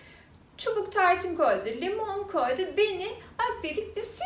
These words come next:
yaptı yani. Ben ama o değildim ama bana onu yaptı ve benim normalimi içtiğinde keyif almadı. İşte bir insana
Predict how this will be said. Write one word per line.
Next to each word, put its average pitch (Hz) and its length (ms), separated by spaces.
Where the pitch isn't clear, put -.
yaptı - 320
yani. 208 460
Ben 440 140
ama 381 240
o 480 240
değildim 415 720
ama 320 240
bana 320 200
onu 381 180
yaptı 339 500
ve 254 160
benim 320 280
normalimi 320 520
içtiğinde 359 500
keyif 320 400
almadı. 302 480
İşte - 420
bir 311 140
insana 381 600